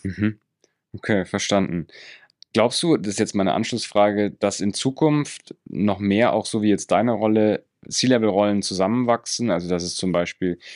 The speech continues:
ich habe letztens auch mal gehört, ähm, einen Chief Marketing und I-T Officer, weil die Marketingaktivitäten so I-T-lastig geworden sind, dass dann in der Firma, es war eine kleinere Firma,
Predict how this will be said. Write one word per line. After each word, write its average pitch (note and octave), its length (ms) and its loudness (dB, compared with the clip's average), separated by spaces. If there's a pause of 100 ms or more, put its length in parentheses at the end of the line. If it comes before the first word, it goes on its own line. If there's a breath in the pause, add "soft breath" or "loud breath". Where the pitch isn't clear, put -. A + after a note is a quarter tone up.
(120 loud breath)
ich - 60 -20
habe F2+ 100 -2
letztens F#2+ 300 -2
auch D#2+ 80 0
mal G2 120 0
gehört, F#2 380 -6
ähm, F2+ 280 -2
einen F2+ 220 -2
Chief - 380 -6
Marketing A#2 800 -2
und G2+ 140 -2
I-T G2+ 380 -2
Officer, B2 600 -2
weil F2 120 -2
die F#2 120 -4
Marketingaktivitäten F#2+ 1200 -2
so E2+ 160 0
I-T-lastig - 1300 -4
geworden F#2 400 2
sind, F#2+ 300 0
dass F2 140 -4
dann F2+ 280 -2
in F2 160 -4
der F2+ 220 0
Firma, G2+ 340 0
es - 140 -6
war D#2+ 120 -2
eine E2 200 -4
kleinere F#2 340 -2
Firma, F2+ 380 -2